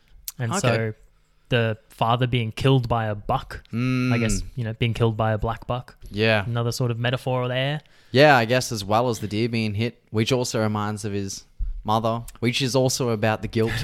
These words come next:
Speaker 1: <laughs>
Speaker 2: Man, there's just layers to this.
Speaker 1: Yeah.
Speaker 2: This film's an onion. Pretty gnarly end scene, like, when he's escaping, because he kind of just takes out the entire family, um, except for Rose.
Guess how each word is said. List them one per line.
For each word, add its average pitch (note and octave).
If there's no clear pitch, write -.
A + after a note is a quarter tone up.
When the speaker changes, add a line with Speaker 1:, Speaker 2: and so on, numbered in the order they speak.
Speaker 1:
<laughs> -
Speaker 2:
Man, C3
there's A2+
just D#3
layers B2
to G#2+
this. G#2
Speaker 1:
Yeah. A2
Speaker 2:
This A#2+
film's C3
an G#2+
onion. A#2+
Pretty C#4
gnarly D#3+
end C#3+
scene, A2
like, G2+
when A#2+
he's A2+
escaping, G#2+
because A#2+
he B2+
kind F3+
of G3
just D#3
takes D#3+
out B2+
the A#2
entire C3
family, G2+
um, G2
except -
for G2
Rose. G2